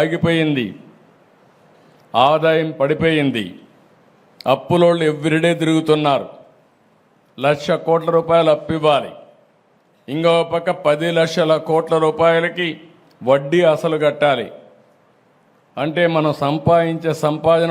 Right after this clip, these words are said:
వడ్డీకి కూడా చాలని పరిస్థితి తీసుకొచ్చేశారు. ఒక పక్క దీన్ని రీషెడ్యూల్ చేసుకుని,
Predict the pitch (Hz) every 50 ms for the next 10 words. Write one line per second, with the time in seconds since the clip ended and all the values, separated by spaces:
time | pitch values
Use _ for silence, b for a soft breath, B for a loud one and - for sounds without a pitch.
0 | 160 147 147 151 151 175 170 160 170 170 160 151 160 156 156 156 151 151 151 147
1 | 151 147 - - - 143 135 - - 147 131 - - 131 120 - 139 127 120 104
2 | 92 - - - - _ _ _ _ _ _ _ _ _ _ _ _ _ - -
3 | 143 151 165 165 - - 160 156 147 175 175 156 143 156 156 156 156 147 139 147
4 | 151 156 - 180 165 160 156 165 165 165 151 160 156 151 156 - 175 165 160